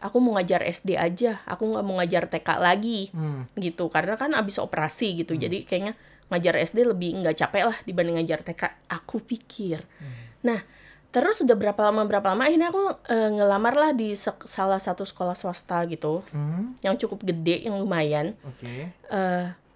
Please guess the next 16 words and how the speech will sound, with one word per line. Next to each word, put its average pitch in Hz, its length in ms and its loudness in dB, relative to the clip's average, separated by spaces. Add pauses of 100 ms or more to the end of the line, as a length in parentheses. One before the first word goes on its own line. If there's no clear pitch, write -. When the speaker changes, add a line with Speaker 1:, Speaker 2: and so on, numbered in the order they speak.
(320)
Speaker 1:
supa-, 226 520 2
dalam 226 640 8
bayangan 233 460 8
aku, 240 340 0
oh, 269 200 0
kalau 202 340 6
sekolah 208 300 4
di 196 160 4
sini 233 160 6
kayak 294 200 8
prospeknya 220 480 2
lebih 190 160 2
bagus 175 400 0
gitu. 131 240 -4
Speaker 2:
Yep. 131 60 -10 (640)
Speaker 1:
Tapi 214 840 -2